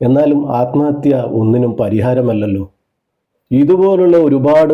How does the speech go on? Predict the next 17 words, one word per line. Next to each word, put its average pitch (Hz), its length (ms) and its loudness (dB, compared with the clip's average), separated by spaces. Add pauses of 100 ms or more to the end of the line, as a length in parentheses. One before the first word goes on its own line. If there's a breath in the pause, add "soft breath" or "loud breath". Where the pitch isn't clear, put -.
(140)
മരണങ്ങൾ 131 500 -2
ഇങ്ങനെ 131 260 0
കൂടിക്കൂടി 117 540 -2
വരികയാണ്, 101 420 -8 (600)
കൊലയാളികളും 165 800 2
കൂടിക്കൂടി 135 480 0
വരുന്നു. 101 240 -6 (520)
ഇതൊക്കെ 156 380 0
അവസാനിക്കണമെങ്കിൽ 123 1000 -2 (500)
കൊലക്ക് 151 380 0
കൊല 139 140 2 (100)
തന്നെയായി 143 480 0 (180)
മറുപടി 113 400 -2
കൊടുക്കണം, 107 380 -6 (380)
കൊല 127 140 2 (160)
ചെയ്തവന് 135 520 0 (220)
കൊല 113 120 -2